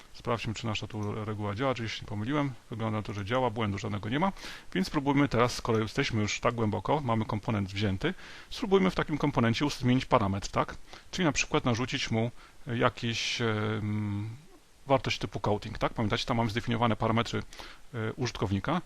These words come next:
Więc tak, wchodzimy do tego naszego komponentu. Tak? Wchodzimy do parametrów.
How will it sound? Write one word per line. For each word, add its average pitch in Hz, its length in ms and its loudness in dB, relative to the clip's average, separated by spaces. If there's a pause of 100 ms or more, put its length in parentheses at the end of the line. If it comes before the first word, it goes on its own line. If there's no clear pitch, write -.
(320)
Więc 190 160 0
tak, - 140 -4
wchodzimy 170 380 2
do 127 200 4 (160)
tego 143 140 0
naszego 123 260 2
komponentu. 107 580 -2 (3750)
Tak? - 300 2 (2750)
Wchodzimy 139 340 4
do 123 60 4
parametrów. 120 600 2